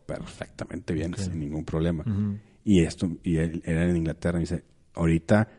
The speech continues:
Speaker 1: el juego de los pies y salir rápido para todos los niños y todos los porteros, todas las edades,
Speaker 2: Sí.
Speaker 1: tiene que ser una obligación".
Speaker 2: Es aprovechar tu, tu jugador. Ahí está,
Speaker 1: Sí.
Speaker 2: úsalo, ¿no?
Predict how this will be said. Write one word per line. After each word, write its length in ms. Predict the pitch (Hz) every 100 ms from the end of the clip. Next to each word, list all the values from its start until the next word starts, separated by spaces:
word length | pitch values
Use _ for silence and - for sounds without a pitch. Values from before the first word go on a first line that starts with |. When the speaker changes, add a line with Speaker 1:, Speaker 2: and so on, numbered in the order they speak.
| - _
Speaker 1:
el 80 | 82
juego 240 | - 87
de 60 | 107
los 100 | 98
pies 240 | - 87
y 40 | 85
salir 300 | 76 87 90
rápido 540 | 90 85 98 98 98 - - - - _
para 180 | 95 85
todos 600 | - 85 95 113 - - - - -
los 180 | 95 87
niños 480 | 85 82 87 - - -
y 100 | 104
todos 460 | - 90 90 92 95
los 100 | -
porteros, 540 | - 82 - 82 76
todas 200 | 85 90
las 60 | 92
edades, 160 | 95 92
Speaker 2:
Sí. 40 |
Speaker 1:
tiene 160 | 92 104
que 80 |
ser 160 | 110 92
una 200 | 95 98 - - - _ _ _ _
obligación". 580 | - 95 90 85 76 98
Speaker 2:
Es 60 | 87
aprovechar 520 | - 143 113 - 110
tu, 340 | - 131 113 123 - - - -
tu 80 | -
jugador. 400 | - 92 117 113 - -
Ahí 120 | 98
está, 240 | 95 113 117
Speaker 1:
Sí. 60 |
Speaker 2:
úsalo, 380 | 98 98 117 92
¿no? 200 | 90 113